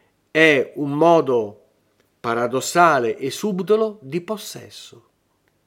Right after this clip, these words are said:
Ci avete mai pensato? Dipendere da una persona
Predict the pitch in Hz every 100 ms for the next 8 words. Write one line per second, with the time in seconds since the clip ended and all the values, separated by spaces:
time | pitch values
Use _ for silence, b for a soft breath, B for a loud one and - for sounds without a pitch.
0 | _ _ - 139 165 175 185 180 185 -
1 | - - 127 _ _ _ _ _ _ _
2 | _ _ _ _ _ _ _ _ _ _
3 | _ - 127 165 170 196 214 208 196 175
4 | 170 165 156 156 143 - 135 101 110 123